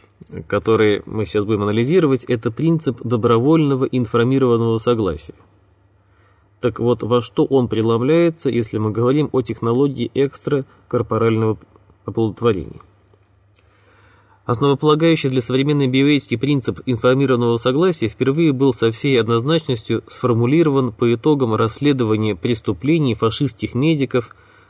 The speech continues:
на Нюрнбергском процессе сорок шестого тысяча девятьсот сорок седьмого годов. Принятый на нем Нюрнбергский кодекс гласит: «Абсолютно необходимым условием проведения эксперимента на человеке является добровольное согласие последнего».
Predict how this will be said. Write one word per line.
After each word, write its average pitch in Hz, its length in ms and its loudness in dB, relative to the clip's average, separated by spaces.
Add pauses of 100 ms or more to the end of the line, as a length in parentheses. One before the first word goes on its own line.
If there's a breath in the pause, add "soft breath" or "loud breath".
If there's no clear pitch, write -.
на 113 300 0 (180)
Нюрнбергском 131 540 0
процессе 131 680 -2
сорок 107 280 -2
шестого 127 440 2
тысяча 110 260 -4
девятьсот 107 300 0
сорок 117 220 -4
седьмого 107 280 -2
годов. 104 380 -2 (880 soft breath)
Принятый 160 400 2
на 139 80 0
нем 147 260 2
Нюрнбергский 139 480 -2
кодекс 165 360 2
гласит: 127 420 0 (1040)
«Абсолютно 143 640 0
необходимым 117 680 0
условием 113 580 -2 (140)
проведения 123 560 2
эксперимента 113 640 -2
на 117 160 0
человеке 110 760 -2
является 123 600 2
добровольное 110 720 2
согласие 107 580 0
последнего». 104 640 -2